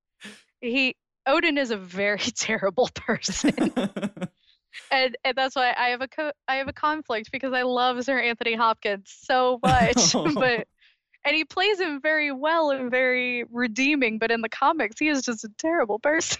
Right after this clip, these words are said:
Speaker 1: <laughs>
Speaker 2: <laughs> So you did mention that Odin is, you know, a bit hard on Loki. Is it just Loki, or is he like that with all his other children?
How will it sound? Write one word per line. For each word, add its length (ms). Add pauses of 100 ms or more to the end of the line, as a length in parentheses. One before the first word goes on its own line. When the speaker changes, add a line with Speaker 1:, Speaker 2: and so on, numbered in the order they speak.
(120)
Speaker 1:
<laughs> 80 (280)
Speaker 2:
<laughs> 520 (400)
So 260
you 220
did 220
mention 340
that 300
Odin 340
is, 340
you 60
know, 300
a 100
bit 240 (180)
hard 520
on 320
Loki. 600
Is 160
it 120 (120)
just 440
Loki, 400
or 80
is 120
he 80
like 200
that 140
with 200
all 140
his 200
other 160
children? 640